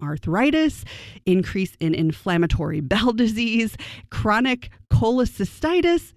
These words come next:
tendinitis, and gallbladder inf-, inflammation." So there you have it. Even this website is claiming all these great things. They even said how terribly inflammatory it could be for some people. Not all websites are gonna even be that honest.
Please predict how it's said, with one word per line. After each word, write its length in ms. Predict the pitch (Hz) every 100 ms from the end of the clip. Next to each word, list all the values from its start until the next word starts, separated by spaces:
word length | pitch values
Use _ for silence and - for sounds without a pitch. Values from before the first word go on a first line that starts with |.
| _
tendinitis, 800 | - 247 269 269 247 240 247 247 -
and 300 | 190 220 196
gallbladder 640 | 180 196 180 180 190 190
inf-, 420 | - 180 - 185 -
inflammation." 960 | 190 202 - 202 185 151 - - - -
So 160 | - 226
there 140 | 254
you 100 | 240 180
have 220 | 208 175
it. 140 | 147 -
Even 260 | 254 285
this 180 | 240 220
website 440 | 190 180 - 156 - _ _ _ _ _ 180
is 240 | 175 170 170
claiming 360 | - 196 165
all 160 | - 175
these 200 | 170 151
great 260 | 160 151
things. 340 | - 165 165 - _ -
They 240 | 160 196
even 320 | 220 202 175
said 160 | 160 160
how 140 | 156
terribly 440 | 156 165 160 160 160
inflammatory 640 | 151 - 156 160 - 160
it 80 | -
could 120 | -
be 100 | 160
for 180 | 160 -
some 200 | 156 -
people. 360 | - - - - - - - -
Not 260 | 160 247
all 140 | 302 254
websites 400 | 254 254 226 214
are 60 |
gonna 140 | 208 202
even 240 | 185 170
be 120 | 180
that 160 | 165 151
honest. 540 | 175 208 123 - -